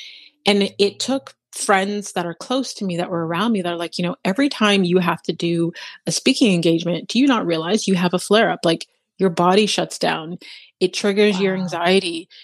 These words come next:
Speaker 1: You know, you're in bed for sometimes a week at a time." And when we looked at the patterns of every time I had one of the physical shutdowns, it was right before big events. So I stopped saying yes to really big events.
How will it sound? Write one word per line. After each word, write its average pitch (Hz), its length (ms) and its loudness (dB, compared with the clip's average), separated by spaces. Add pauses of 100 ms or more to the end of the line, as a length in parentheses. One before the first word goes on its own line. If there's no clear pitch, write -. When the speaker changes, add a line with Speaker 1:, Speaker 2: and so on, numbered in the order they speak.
(100)
Speaker 1:
You 180 100 -6
know, 175 140 -2
you're 190 420 4 (100)
in 196 220 4
bed 185 400 2
for 170 440 -6 (180)
sometimes 185 600 -2
a 180 40 -2
week 208 220 -2
at 202 100 0
a 196 40 -4
time." 196 560 -2
And 185 100 -4
when 190 120 -2
we 214 120 2
looked 220 280 -2
at 302 100 -6
the 220 100 -4
patterns 190 500 0
of 175 180 0
every 196 280 2
time 190 380 0
I 170 100 0
had 180 480 0 (400)
one 185 140 4
of 180 80 4
the 180 60 4
physical 185 420 2
shutdowns, 170 680 0
it 185 120 0
was 190 220 2
right 185 240 2
before 185 400 2
big 175 220 0
events. 285 360 -2
So 180 140 0
I 185 80 4
stopped 240 380 -2
saying 185 320 2
yes 180 380 0
to - 120 -10
really 165 240 2
big 170 240 0
events. 208 520 0